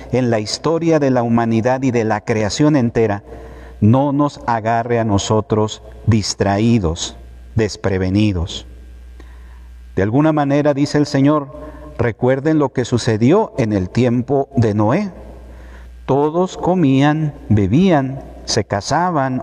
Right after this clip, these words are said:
hombres y mujeres, hasta que Noé subió al arca y después vino el diluvio y terminó con todos. En el tiempo de Lot sucedió también lo mismo. Compraban y vendían, sembraban y construían.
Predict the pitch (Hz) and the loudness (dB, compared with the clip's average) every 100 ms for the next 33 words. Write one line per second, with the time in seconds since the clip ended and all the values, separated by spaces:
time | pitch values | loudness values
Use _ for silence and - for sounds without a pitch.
0 | - 147 160 151 135 127 120 113 175 196 | -2 -2 0 -2 0 2 2 2 0 -2
1 | 180 - - - - - - - - 117 | -4 -8 -14 -18 -18 -18 -8 -6 -4 -6
2 | - 117 123 143 190 - 139 139 160 151 | -2 0 2 2 0 0 0 4 2 2
3 | 135 170 170 - 170 - 131 117 107 - | 0 0 0 0 0 2 2 2 -2 -2
4 | 135 123 160 160 156 120 120 165 170 170 | 0 2 2 2 2 2 2 2 2 2
5 | 175 - - 139 - 113 107 107 113 104 | 0 -6 -4 -2 0 -2 0 2 0 0
6 | 104 90 107 95 82 - - - - - | -4 0 -2 -2 -6 -12 -18 -20 -20 -20
7 | - - - - - 95 104 101 117 127 | -20 -20 -20 -20 -6 0 0 2 0 0
8 | 127 139 131 143 180 - 131 - 117 143 | 0 -2 0 0 -2 0 -2 2 2 2
9 | 139 151 147 160 151 147 185 180 107 92 | 0 -2 2 2 2 0 0 2 0 0
10 | - - - - - 160 139 131 131 131 | -8 -18 -20 -14 -6 -4 -2 -2 0 0
11 | 156 147 113 110 107 160 170 110 92 - | 0 0 0 0 2 4 4 0 -2 0
12 | 110 113 113 151 170 175 143 - 117 110 | 2 2 2 0 0 0 -2 -2 -4 -4
13 | - 107 151 208 135 92 | -2 2 2 2 0 -2